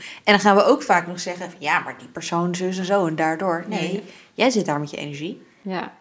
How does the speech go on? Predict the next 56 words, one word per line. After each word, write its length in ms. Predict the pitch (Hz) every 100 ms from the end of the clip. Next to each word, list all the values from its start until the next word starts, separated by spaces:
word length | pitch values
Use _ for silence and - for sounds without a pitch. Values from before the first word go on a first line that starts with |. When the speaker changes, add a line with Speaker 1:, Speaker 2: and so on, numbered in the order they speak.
| _
Speaker 2:
Ja, 200 | 214 202
dat 160 | 180 233
is 160 | -
ook 80 | 220
wel 140 | 165
zo 200 | 170 170
inderdaad, 420 | 170 156 160 165 165
ja. 120 | 175 180 - - - _ _ _ - - - - _ _ _ _ _ _
Speaker 1:
Vond 240 | 202 196
ik 60 | -
het, 280 | 185 - -
<laughs> 20 |
ik 160 | 220
weet 140 | - 190
niet 80 | 175
waar 120 | 180
dit 160 | 180
ineens 220 | 185 185 180
vandaan, 240 | 185 175 - -
heeft 160 | 226
niet 160 | 240 311
echt 120 | 294
met 120 | 254
mediteren 540 | 240 247 247 254 294 247
te 100 | 202
maken, 340 | 196 185 -
Speaker 2:
<laughs> 40 | 214
Speaker 1:
maar 180 | 214 220
die 260 | 214 233
kwam 240 | 233 262 277
er 80 | 254
ineens 300 | 254 254 -
zo 120 | 370
Speaker 2:
Moet 100 | 370
Speaker 1:
uit. 160 | 349
Speaker 2:
kunnen, 180 | 226 233 -
moet 180 | 277 302
kunnen. 380 | 269 226 214 226
Speaker 1:
Moet 180 | 269 311
kunnen. 300 | 359 370 220
Ik 100 | 214
denk 160 | 262 277
dat 120 | 254
Speaker 2:
Ja. 60 | 254
Speaker 1:
dat 80 |
even 260 | 247 247 240
belangrijk 460 | 233 254 233 185 185
is. 160 | 175
Speaker 2:
Die 80 | 220
Speaker 1:
Dat, 100 | 208
Speaker 2:
hoort 120 | 247
Speaker 1:
dat, 160 | 214 208
Speaker 2:
er 60 | 214
Speaker 1:
dat 60 |
Speaker 2:
gewoon 160 | 220 220
eventjes 220 | 220